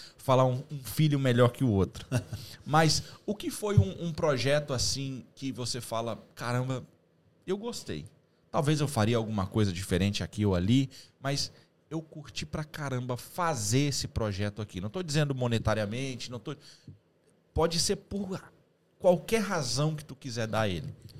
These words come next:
Speaker 2: Cara, até voltando na filosofia, né, a gente é hoje o que a gente fez ontem, é, o, o projeto Coco Bambu, que foram seis anos, né, e a gente chegou a ter dois restaurantes,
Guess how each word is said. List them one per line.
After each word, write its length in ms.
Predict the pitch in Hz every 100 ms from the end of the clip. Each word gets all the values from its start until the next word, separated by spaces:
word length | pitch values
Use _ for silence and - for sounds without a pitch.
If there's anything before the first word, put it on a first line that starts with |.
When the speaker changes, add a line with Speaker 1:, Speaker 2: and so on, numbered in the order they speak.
| - _ _ _ _ _ _ _
Speaker 2:
Cara, 280 | - 127 - 131 139
até 180 | 147 170
voltando 340 | 180 147 143
na 100 | 143
filosofia, 680 | - 120 123 120 113 151 156
né, 120 | 131
a 60 | 139
gente 220 | 117 127
é 80 | 120
hoje 300 | 131 156 123
o 40 |
que 80 | -
a 40 |
gente 100 | 117
fez 260 | - 113 107
ontem, 460 | 160 151 104 98 - -
é, 400 | 127 127 131 127 - - -
o, 100 | 190 - -
o 60 |
projeto 400 | - 180 135 135
Coco 220 | 139 131
Bambu, 240 | 117 104 151
que 60 |
foram 160 | 131 120
seis 400 | - - 185 101
anos, 300 | 143 131 98
né, 160 | 120 147 - _ _
e 440 | 110 117 101 104 98
a 40 |
gente 180 | 101 -
chegou 180 | 104 110
a 40 |
ter 120 | 104
dois 240 | 95 131 135
restaurantes, 540 | 113 107 110 131 -